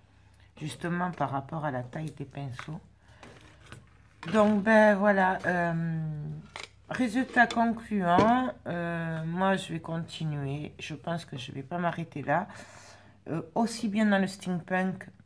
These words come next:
même si je sais que, ben, forcément ça plaît pas à tout le monde, mais, euh, moi, <laughs> moi ça me plaît, donc, euh, voilà. Et j'ai plein, plein, plein d'autres styles et de projets en tête dans le mix média.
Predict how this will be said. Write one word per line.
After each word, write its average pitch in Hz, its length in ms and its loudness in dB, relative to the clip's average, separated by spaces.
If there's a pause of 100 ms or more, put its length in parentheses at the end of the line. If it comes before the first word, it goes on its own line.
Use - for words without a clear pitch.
(280)
même 165 320 2
si - 240 -10
je 139 140 -10
sais 160 260 -8
que, 123 300 -6
ben, 127 300 -4
forcément 156 520 -6
ça 143 140 -8
plaît 135 140 -12
pas 143 120 -10
à 143 40 -8
tout - 160 -12
le 151 60 -6
monde, 156 200 -6 (100)
mais, 123 140 -6 (100)
euh, 127 40 -16 (1300)
moi, 143 340 -6 (180)
<laughs> 147 180 -6
moi 170 220 2
ça - 260 4
me 170 100 2
plaît, 185 360 2
donc, 196 500 0
euh, 170 160 -2 (680)
voilà. 165 500 2 (580)
Et 156 960 -2
j'ai 165 300 -8
plein, 196 520 -2
plein, 190 420 -2
plein 175 360 -2
d'autres 165 380 -8
styles 156 480 -6
et 147 60 -8
de 135 120 -8
projets 160 500 -8
en 139 200 -4
tête 147 420 -10
dans 143 180 -4
le 139 80 -6
mix 160 320 -8
média. 127 460 -4